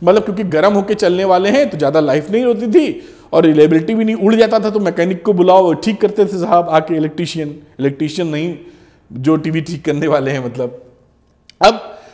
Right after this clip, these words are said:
इलेक्ट्रॉनिक डिवाइसेस, उसके बाद सेमीकंडक्टर डिवाइसेस आ गया, सॉलिड स्टेट, तो उसमें क्या फायदे हो गए, कैसे काम करते हैं ये?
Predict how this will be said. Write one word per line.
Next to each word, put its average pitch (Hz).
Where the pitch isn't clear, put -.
इलेक्ट्रॉनिक 175
डिवाइसेस, 240
उसके 208
बाद 226
सेमीकंडक्टर 226
डिवाइसेस 208
आ 208
गया, 202
सॉलिड 196
स्टेट, 208
तो 190
उसमें 214
क्या 147
फायदे 190
हो 202
गए, 202
कैसे 170
काम 208
करते 202
हैं 196
ये? 185